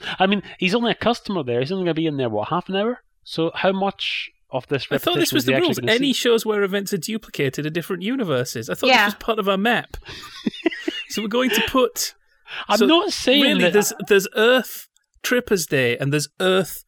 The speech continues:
Speaker 2: Check It Out.
Speaker 1: Like, if I'd said
Speaker 2: And
Speaker 1: Norman
Speaker 2: if they
Speaker 1: Tripper
Speaker 2: ever meet, it would have to be a massive crossover p-, a-, across all television channels. Possibly if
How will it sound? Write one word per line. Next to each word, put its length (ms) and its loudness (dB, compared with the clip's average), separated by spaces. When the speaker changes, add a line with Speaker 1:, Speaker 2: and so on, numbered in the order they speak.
Speaker 2:
Check 260 -2
It 120 0
Out. 480 -2
Speaker 1:
Like, 140 0
if 160 2
I'd 140 0
said 280 -2
Speaker 2:
And 100 4
Speaker 1:
Norman 220 6
Speaker 2:
if 80 -6
they 100 6
Speaker 1:
Tripper 120 4
Speaker 2:
ever 260 6
meet, 440 2
it 120 0
would 140 -2
have 240 -4
to 120 -4
be 260 -2
a 80 0
massive 680 0
crossover 720 0
p-, 100 -16
a-, 100 0
across 360 -2
all 180 2
television 540 2
channels. 440 -4
Possibly 640 -4
if 420 -2